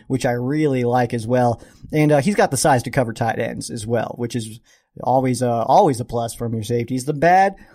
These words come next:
he could improve being the single high safety. He's not necessarily gonna be, gonna be playing that free safety role and just being able to drop back, which does put him at a disadvantage as far as the Rams go, because the Rams are really gonna need a free safety,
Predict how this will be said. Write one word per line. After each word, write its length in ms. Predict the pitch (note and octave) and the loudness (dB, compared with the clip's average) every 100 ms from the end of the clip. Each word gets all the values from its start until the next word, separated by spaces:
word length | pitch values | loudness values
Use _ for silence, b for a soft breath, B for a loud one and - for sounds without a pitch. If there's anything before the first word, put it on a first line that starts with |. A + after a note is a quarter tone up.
| b _ | b _
he 140 | E3 | -12
could 260 | - C4 C#4 | -4 -2 0
improve 540 | B3 - E3 F3+ F3 | 0 0 0 2 2
being 220 | C#3+ D3+ | 0 2
the 100 | C#3+ | 2
single 380 | B2+ D3 C#3+ C3 | 0 0 2 0
high 240 | A2 A#2+ | 0 0
safety. 440 | B2 C#3+ C3+ C#3+ C#3+ | 2 0 -2 -4 -4
He's 180 | C3+ A2+ | -2 2
not 480 | B2 B2+ C3+ C3+ | 2 2 0 -2
necessarily 800 | - C3+ A#2 B2 C3 B2 B2 B2 | -2 -4 -4 -4 0 2 2 -2
gonna 260 | A#2+ C3 B2+ | -2 -2 -2
be, 360 | A#2+ A#2+ A#2 G#2+ b b b C#3+ | -2 -6 -8 -12 b b b -4
gonna 160 | E3+ | 0
be 120 | D3+ C3+ | 0 0
playing 260 | D3+ C3+ | 0 2
that 160 | B2+ A#2+ | 0 -2
free 180 | D3+ B2+ | -4 -2
safety 320 | - B2+ B2 | -2 -4 -2
role 260 | B2 B2 | 2 2
and 80 | B2 | 2
just 120 | A2 | -2
being 160 | A#2 B2 | -4 -2
able 140 | A#2+ | 0
to 100 | A#2 | -2
drop 240 | A2+ A#2+ A#2 | 0 -2 0
back, 300 | A#2+ A#2+ B2+ | 0 -2 -2
which 240 | A#2+ A2+ | -6 -2
does 260 | D#3 E3+ E3+ | 2 2 0
put 160 | - | -4
him 60 | D#3 | -2
at 100 | D3+ | -2
a 40 | |
disadvantage 560 | C#3 C#3+ C3+ B2+ B2+ A#2+ | -2 -4 -4 -2 -2 -2
as 100 | A#2 | -4
far 180 | - B2+ | -2 -2
as 100 | A#2+ | 0
the 120 | A2+ | -4
Rams 460 | G#2+ A2+ B2 D#3 E3+ | -6 -6 -4 -4 0
go, 200 | F3+ F#3+ | 0 0
because 260 | D#3+ B2+ | 0 0
the 80 | C3 | 0
Rams 240 | F#3 G#3 | -2 -2
are 60 | D#3+ | -2
really 400 | A#2 B2 C3+ B2 | -2 0 0 2
gonna 160 | B2 A#2+ | 2 2
need 160 | A#2 | 0
a 60 | A2+ | -4
free 240 | - B2 | -4 -4
safety, 520 | A2+ B2 A#2+ C3 C3 | -2 -2 -2 -4 -6